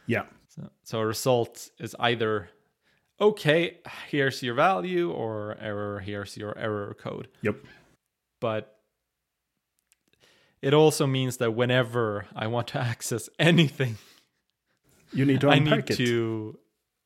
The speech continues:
Speaker 2: yeah, I need to unpack it. So it's result and then, result and then, result and then,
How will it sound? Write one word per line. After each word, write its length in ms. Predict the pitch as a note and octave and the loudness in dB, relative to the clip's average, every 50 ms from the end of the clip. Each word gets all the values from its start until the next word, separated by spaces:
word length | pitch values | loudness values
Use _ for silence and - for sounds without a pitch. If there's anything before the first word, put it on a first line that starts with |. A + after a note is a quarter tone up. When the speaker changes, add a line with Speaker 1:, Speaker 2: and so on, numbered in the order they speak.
| _ _ _ _ _ _ | _ _ _ _ _ _
Speaker 2:
yeah, 260 | C3+ B2 A2+ A2 G#2+ | -2 0 0 0 0
I 100 | G#2+ A#2 | 0 -2
need 160 | A#2+ A#2+ A2+ | -2 -4 -4
to 80 | - A2 | -4 -6
unpack 340 | G2+ - G#2+ G#2 G2 - - | -6 -4 -6 -6 -6 -8 -10
it. 160 | - - _ _ _ - _ _ _ | -16 -16 _ _ _ -20 _ _ _
So 420 | - - - A#2 A2 G#2+ G#2 - - _ _ _ _ _ _ _ _ _ - | -10 -4 -2 0 0 0 -2 -4 -8 _ _ _ _ _ _ _ _ _ -6
it's 200 | A#2+ A2+ - - | -6 -6 -4 -4
result 420 | B2+ B2 - E3+ F3+ G3 F#3+ F#3 - | -4 0 2 4 4 4 2 0 -2
and 260 | C#3+ C3+ D#3+ E3 C3 | 0 0 0 0 0
then, 300 | B2 A2+ A2 A#2+ C#3 C#3+ | 0 0 0 -2 -4 -4
result 400 | A#2+ A#2+ - - D3+ F3 F3 - C3+ | -4 -4 -2 0 -2 -2 -2 -2 -2
and 280 | C#3 C3 C#3 D3 C3 | -2 0 0 0 -2
then, 300 | B2 A#2 A2 A2+ C3+ D3+ | -2 -2 -2 -2 -4 -6
result 480 | F3 - D3 C#3 C3 - D3 F#3 F#3+ F3 | -6 -2 -2 0 2 2 0 0 0 -2
and 320 | D#3 C#3 C3 C#3 C#3+ B2+ B2 | -2 0 0 0 -2 -2 -2
then, 220 | A#2+ A2+ B2+ | -2 -2 -2